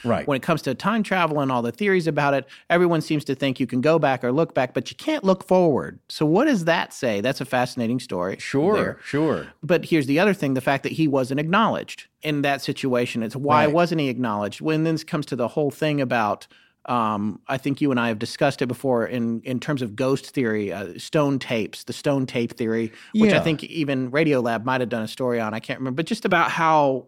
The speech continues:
Speaker 2: information, it echoes and is absorbed by the environment and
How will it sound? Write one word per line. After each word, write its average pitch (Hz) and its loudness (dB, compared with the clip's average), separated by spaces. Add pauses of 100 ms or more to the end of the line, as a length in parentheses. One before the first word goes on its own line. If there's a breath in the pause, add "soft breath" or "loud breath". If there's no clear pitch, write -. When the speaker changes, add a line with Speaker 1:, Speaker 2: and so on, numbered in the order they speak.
(140)
Speaker 2:
information, 156 0 (120)
it - -14 (100)
echoes 143 2
and 127 -2
is 123 -4
absorbed 139 2
by 127 4
the 127 0
environment 139 0
and 202 6